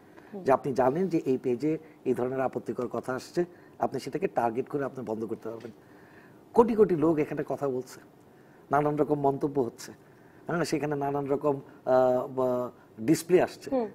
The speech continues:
Speaker 2: বা cartoon আসুক বা video আসুক, যাই আসুক না কেন।
Speaker 1: মানে, ধরুন, অ্যান্টার্কটিকায় বসে আমি ঢাকার সাথে
Speaker 2: হ্যাঁ,
Speaker 1: কথা
Speaker 2: হ্যাঁ,
Speaker 1: বলতে
Speaker 2: আপনি
Speaker 1: পারবো।
Speaker 2: যে কো-, আপনি
Speaker 1: হ্যাঁ।
Speaker 2: পৃথিবীর যে কোনো জায়গায় বসে,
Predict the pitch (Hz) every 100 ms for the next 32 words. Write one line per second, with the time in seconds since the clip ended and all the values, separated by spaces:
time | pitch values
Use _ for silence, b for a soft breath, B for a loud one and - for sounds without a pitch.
0 | 120 131 165 127 B B - 156 139 135
1 | 120 - 117 120 117 131 131 131 123 117
2 | 131 170 135 - - - 117 160 277 294
3 | 330 302 330 339 302 339 302 - 285 240
4 | 233 226 226 254 269 196 143 - 202 220
5 | 269 185 262 - 208 170 214 208 175 175
6 | 190 131 135 151 151 147 139 131 117